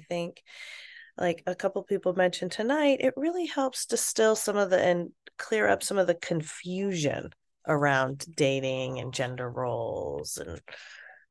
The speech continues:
this kind of stuff. Um, that is, a lot of it is brought, brought on by epi scripting or by trauma, whatever it is.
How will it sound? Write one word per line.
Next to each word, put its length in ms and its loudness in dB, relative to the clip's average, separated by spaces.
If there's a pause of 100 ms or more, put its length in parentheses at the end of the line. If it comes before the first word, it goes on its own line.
this 220 -2
kind 280 -4
of 60 -4
stuff. 420 -4 (120)
Um, 480 2 (680)
that 160 2
is, 260 -4
a 60 0
lot 240 0
of 80 0
it 160 -6
is 160 0
brought, 360 -4
brought 280 -4
on 100 -8
by 160 -6
epi 240 0
scripting 540 -2
or 140 -2
by 180 -6
trauma, 480 -6
whatever 480 -8
it 80 -12
is. 360 -10